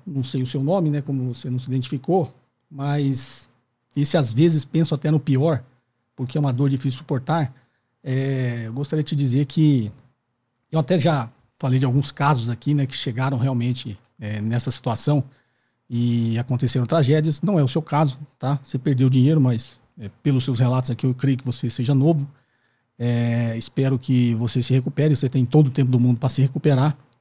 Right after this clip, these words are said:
e não é o dinheiro, né, que vai fazer com que você tome atitudes mais radicais, tá? Então, meu primeiro conselho segue aqui.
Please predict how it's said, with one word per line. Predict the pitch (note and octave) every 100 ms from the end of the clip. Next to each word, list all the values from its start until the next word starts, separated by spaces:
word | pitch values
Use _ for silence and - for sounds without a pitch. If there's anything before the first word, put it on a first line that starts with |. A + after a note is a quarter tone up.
| _
e | B2
não | C3 C#3+ C3+
é | C#3+
o | C#3+
dinheiro, | B2+ F3 C3+ D#3 C#3 G#2+ G2
né, | C3 C3 -
que | B2
vai | A2+
fazer | B2+ B2+ A2 A#2
com | B2+
que | A#2+ A#2+
você | A#2 - A#2 A#2 - _ _ _
tome | C#3+ C#3+
atitudes | C#3 - - C#3+ C3 B2 - - - - _ _
mais | B2+ B2
radicais, | B2 A#2 G2 F2+ -
tá? | - D3 B2 _
Então, | C#3 C3+ C3+ _ _ - _ _
meu | D3+
primeiro | C#3+ D3 E3
conselho | D#3 C#3+ - D#3 D3
segue | C#3+ C#3+
aqui. | D3 - F3+